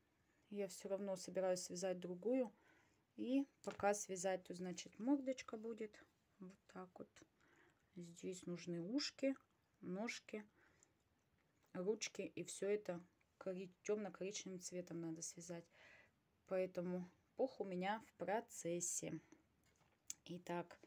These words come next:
рассказала про пятачка, показала кролика «Половину Винни-Пуха». Теперь покажу вам своего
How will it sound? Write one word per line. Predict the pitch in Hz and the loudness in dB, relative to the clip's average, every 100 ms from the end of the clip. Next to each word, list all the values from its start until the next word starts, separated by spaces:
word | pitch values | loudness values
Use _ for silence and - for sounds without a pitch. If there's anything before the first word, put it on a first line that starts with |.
| - - - - - - | -20 -20 -20 -20 -20 -14
рассказала | 185 180 180 - 180 185 180 175 | -6 -4 -6 -8 -2 0 2 0
про | 175 | -4
пятачка, | 175 - - - - 269 330 349 | -10 -14 -12 -10 2 6 6 4
показала | - 180 165 165 | -6 -8 -4 -4
кролика | 170 170 175 170 - | -6 -2 0 -2 -6
«Половину | 165 180 175 170 175 165 | -6 0 2 2 -2 -2
Винни-Пуха». | 170 165 - 294 302 277 277 - - - - _ _ - | -2 -2 0 0 2 0 0 -4 -20 -20 -20 _ _ -8
Теперь | - 208 226 214 | -4 4 4 4
покажу | 214 208 208 175 185 | 0 0 0 0 -2
вам | 175 180 175 - - - | 0 0 0 -2 -6 -10
своего | - - 190 185 185 175 175 | -6 -6 -2 0 2 4 4